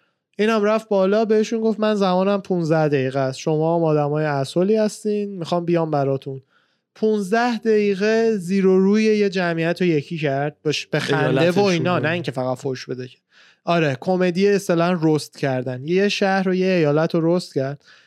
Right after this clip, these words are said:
Speaker 1: در حدی که تش بلند شدن براش دست زدن. یعنی جای اینکه هم همینجوری جوک بگه و اونا هم بو کنن،
Speaker 2: طلب همه
Speaker 1: یارو
Speaker 2: قبلی‌ها رو
Speaker 1: پونزده
Speaker 2: گرفت.
Speaker 1: و بینش هم میگفت، میگفت صبر کن، مثلاً نگران نباشی، فقط هشت دقیقه دیگه مونده. بعد دوباره شروع می‌کرد گفتن.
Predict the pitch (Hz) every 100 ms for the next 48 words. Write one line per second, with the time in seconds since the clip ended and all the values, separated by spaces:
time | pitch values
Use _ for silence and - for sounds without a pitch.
0 | _ _ _ 165 170 170 170 165 185 185
1 | 202 214 - 196 202 - 160 170 175 190
2 | 185 170 156 151 160 143 127 120 139 _
3 | _ _ _ - 156 160 180 180 190 180
4 | 170 180 180 170 165 151 165 160 - 156
5 | 156 156 156 156 151 160 156 160 160 175
6 | 202 202 143 143 147 156 151 139 147 175
7 | 180 202 - 202 185 131 196 214 196 202
8 | 196 214 220 208 220 220 180 143 175 185
9 | 185 208 196 190 175 170 175 160 175 190
10 | 185 175 180 180 170 135 139 147 160 160
11 | 135 123 120 123 123 117 117 147 151 151
12 | 143 139 143 143 139 139 135 123 - 139